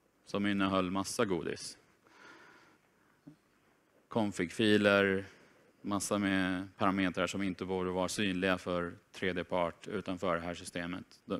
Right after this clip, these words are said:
vill säga de som i-, som inte managerar det här systemet. Plus diverse certifikat som används för autentisering mot uppdateringstjänsten för att managera den.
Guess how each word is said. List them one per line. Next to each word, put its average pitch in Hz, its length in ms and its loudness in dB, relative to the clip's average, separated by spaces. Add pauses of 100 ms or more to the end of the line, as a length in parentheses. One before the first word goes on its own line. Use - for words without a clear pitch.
vill 104 180 0
säga 92 220 2
de 90 280 -2 (460)
som 98 200 -2
i-, 92 440 -4 (120)
som 98 220 -2
inte 95 200 -2
managerar 95 420 4
det 95 60 4
här 95 100 0
systemet. 95 460 -8 (680)
Plus - 580 4
diverse 117 500 4
certifikat 113 560 2
som 101 140 0
används 98 340 0
för 101 80 -2
autentisering 92 720 -2 (1600)
mot 110 480 0 (680)
uppdateringstjänsten 98 1200 2
för 123 400 4
att 92 220 2
managera 98 500 2
den. - 200 -4